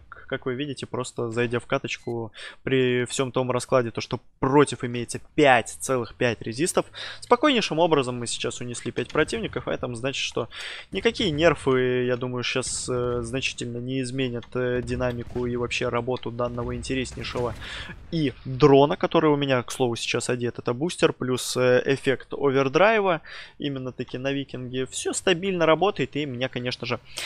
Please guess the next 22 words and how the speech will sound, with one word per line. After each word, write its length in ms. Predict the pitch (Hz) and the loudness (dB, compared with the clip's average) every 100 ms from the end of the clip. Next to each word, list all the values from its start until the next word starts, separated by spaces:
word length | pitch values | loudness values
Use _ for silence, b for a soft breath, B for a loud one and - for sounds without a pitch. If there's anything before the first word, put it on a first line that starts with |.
| B | B
это 200 | - 226 | 2 4
не 160 | 233 254 | 4 6
может 380 | 254 165 117 123 | 10 8 8 0
не 140 | 131 | 6
радовать. 640 | 151 202 208 147 127 - 131 | 8 8 8 6 4 0 -4
Ну, 260 | 131 175 | -2 2
а 80 | 170 | 2
что 160 | - 147 | 2 -2
касаемо 500 | 139 - 143 143 127 | 0 6 6 6 2
других 420 | 123 127 143 - | 0 0 0 0
овердрайвов, 640 | 123 123 120 143 175 156 | 0 0 6 6 8 4
никак 280 | - 131 123 | -2 -2 -2
я 80 | 120 | -4
не 80 | 120 | -6
могу 220 | 120 123 | -6 -4
уже 140 | 117 | -6
переместиться 640 | 120 123 123 127 - 131 - | -4 -4 -4 -6 -8 -8 -6
к 80 | 127 | -4
нашему 400 | 131 - 127 - B B | -4 -4 -6 -8 B B
диктатору. 720 | 139 170 - 170 185 170 139 | 0 0 6 10 10 10 4
Диктатор, 480 | 123 117 151 147 127 | 4 6 6 8 6
э, 260 | 131 131 | 6 6